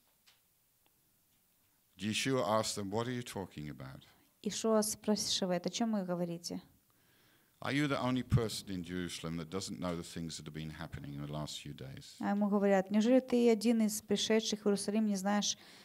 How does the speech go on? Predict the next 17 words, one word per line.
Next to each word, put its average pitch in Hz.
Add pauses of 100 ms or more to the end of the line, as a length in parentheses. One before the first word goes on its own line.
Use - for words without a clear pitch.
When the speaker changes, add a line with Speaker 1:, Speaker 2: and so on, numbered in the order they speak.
(140)
Speaker 2:
о -
происшедшем 208
в 196
нём 202
в -
эти 190
дни?» 190 (180)
Speaker 1:
And -
in 87
verse 92
nineteen, 101
what 123
things 73
he 131
Speaker 2:
О 190
Speaker 1:
asked? 190
Speaker 2:
чём? 233